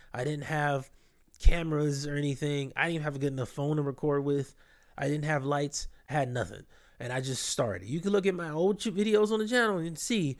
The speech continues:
where I started from. I had my phone sitting up on some, like, boxes on one of those, you know, those meal tables you eat in the living room with. I had one of those. That was it. I didn't have anything else. And I couldn't record until it was a certain time of day when the sunlight was just <laughs> right.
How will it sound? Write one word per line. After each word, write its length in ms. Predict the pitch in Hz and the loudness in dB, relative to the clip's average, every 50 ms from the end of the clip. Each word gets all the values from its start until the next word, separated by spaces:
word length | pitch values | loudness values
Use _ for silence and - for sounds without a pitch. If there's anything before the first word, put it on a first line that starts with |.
| - - - - | -12 -18 -10 -4
where 200 | 120 143 160 165 | -2 0 0 0
I 120 | 156 143 | 0 0
started 340 | - - 160 147 139 120 - | 0 2 2 2 2 0 -2
from. 240 | - 123 107 110 127 | -4 -8 -8 -8 -6
I 60 | 123 | -4
had 200 | 156 160 151 143 | -2 -2 -2 0
my 120 | 143 135 | -2 -4
phone 400 | 123 - - 170 175 170 165 151 | -4 -2 -2 0 2 2 2 0
sitting 340 | - - - 175 147 160 160 | 0 0 0 -2 -2 -2 -2
up 200 | 160 160 156 - - | 0 0 -2 -2 -4
on 320 | 156 151 151 147 143 139 | -2 0 0 0 0 -2
some, 240 | - - 151 139 139 | -2 -4 -4 -2 -2
like, 260 | 143 139 131 117 113 | -2 -2 -2 -4 -4
boxes 600 | 123 147 151 156 - - - 156 147 143 - - - - - - - - - | -2 -2 -2 -2 -4 -6 -4 -4 -4 -4 -4 -8 -12 -14 -20 -20 -20 -12 -6
on 160 | 151 147 139 | -2 0 0
one 140 | 143 143 143 | 2 2 2
of 80 | 143 139 | 4 4
those, 440 | 139 135 135 131 127 123 - - - - - - - - | 6 6 6 4 2 2 -2 -6 -10 -12 -14 -16 -10 -4
you 80 | 156 147 | 0 2
know, 100 | 139 139 | 4 4
those 180 | 139 131 113 | 4 2 2
meal 240 | 117 127 156 160 151 | 0 2 2 2 2
tables 360 | 147 156 160 156 143 143 139 | 2 2 0 0 0 -2 -2
you 80 | 151 151 | -2 -4
eat 80 | 160 | -4
in 60 | 151 147 | -2 -2
the 60 | 143 | 0
living 260 | 147 165 170 160 165 | 2 2 2 2 2
room 200 | 160 160 156 165 | 2 2 2 2
with. 240 | 170 170 165 160 - - - - - - - | 2 2 2 0 -4 -18 -20 -20 -14 -6 -2
I 40 | 143 | 2
had 160 | 160 151 143 | 2 2 2
one 140 | 143 143 139 | 2 2 2
of 80 | 139 143 | 4 4
those. 460 | 147 151 151 151 151 147 147 - - - _ _ - - | 4 6 6 4 4 2 -2 -6 -12 -16 _ _ -10 -2
That 180 | - 185 196 214 | 2 2 4 4
was 120 | 226 214 | 4 4
it. 220 | 262 254 220 185 - - | 6 6 6 6 4 2
I 80 | 170 180 | 0 0
didn't 140 | 190 196 | 2 2
have 160 | 190 180 165 202 | 0 0 2 4
anything 380 | 202 202 185 - 190 185 180 | 4 4 4 4 2 0 2
else. 300 | 190 185 156 120 - - - | 2 2 2 2 0 -6 -8
And 120 | - 156 160 | -8 -6 -4
I 60 | 180 | -4
couldn't 280 | - - 220 202 - 175 | -2 2 2 2 2 2
record 500 | 165 151 - 185 190 185 180 175 - 165 | -2 0 2 4 4 4 4 4 2 0
until 360 | 147 147 143 - - 170 165 | -4 -6 -6 -2 0 2 2
it 60 | 160 | 2
was 120 | 156 151 147 | 2 2 0
a 60 | 143 | 0
certain 280 | - 196 180 165 160 - | 0 0 0 0 0 -2
time 220 | 175 160 156 147 | -4 -2 -2 -2
of 100 | 143 143 | -2 -2
day 240 | 156 160 165 160 151 | 0 0 0 0 0
when 160 | 147 147 139 | 0 0 0
the 80 | 139 127 | 0 0
sunlight 460 | - - 185 170 160 165 156 147 143 | 0 2 2 2 2 2 0 0 2
was 200 | 135 131 117 - | 0 0 0 4
just 220 | 160 156 147 - | 4 4 4 4
<laughs> 0 | |
right. 160 | 165 156 - | 2 2 0